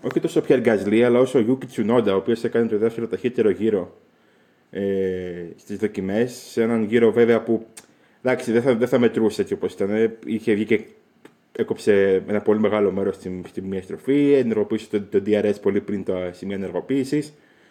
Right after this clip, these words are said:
Αλλά και πάλι, στα on-board το μονοθέσιο έδειχνε πάρα πολύ σταθερό.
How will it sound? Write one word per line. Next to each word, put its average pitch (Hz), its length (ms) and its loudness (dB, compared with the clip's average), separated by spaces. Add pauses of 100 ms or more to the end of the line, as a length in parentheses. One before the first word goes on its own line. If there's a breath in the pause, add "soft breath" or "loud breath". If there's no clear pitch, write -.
(680 soft breath)
Αλλά 170 260 2
και 180 140 2
πάλι, 185 500 4
στα 147 280 -2
on-board 160 320 2
το 156 160 2
μονοθέσιο 147 340 -2
έδειχνε 156 440 4
πάρα 160 280 0
πολύ 147 180 0
σταθερό. 98 580 -4